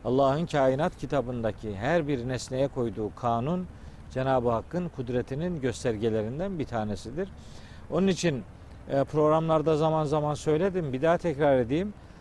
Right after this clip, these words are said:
Allahu Teala'nın üç kitabı vardır. Biri vahyettiği kitap ki bu kitap Hazreti Adem'den Hazreti Muhammed'e kadar bütün peygamberlere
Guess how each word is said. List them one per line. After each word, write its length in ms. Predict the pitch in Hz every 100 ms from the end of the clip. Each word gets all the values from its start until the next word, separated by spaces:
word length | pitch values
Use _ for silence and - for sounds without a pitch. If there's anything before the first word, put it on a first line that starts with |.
| - -
Allahu 360 | 143 156 160
Teala'nın 460 | 160 160 151 160 180
üç 200 | 190 -
kitabı 460 | - 156 147 160
vardır. 320 | 143 95 - - - 98
Biri 180 | 131 135
vahyettiği 560 | 160 170 170 - 160
kitap 320 | 143 151 180 - - - - - - -
ki 180 | 160 131
bu 80 | 139
kitap 360 | 151 135 156 - - - - - -
Hazreti 360 | 139 160 151
Adem'den 460 | 151 139 143 147 151
Hazreti 380 | 143 139 139 143
Muhammed'e 480 | 139 135 143 139 151
kadar 360 | 135 123 117
bütün 280 | 120 202 202
peygamberlere 880 | 160 139 135 135 131 123 127 156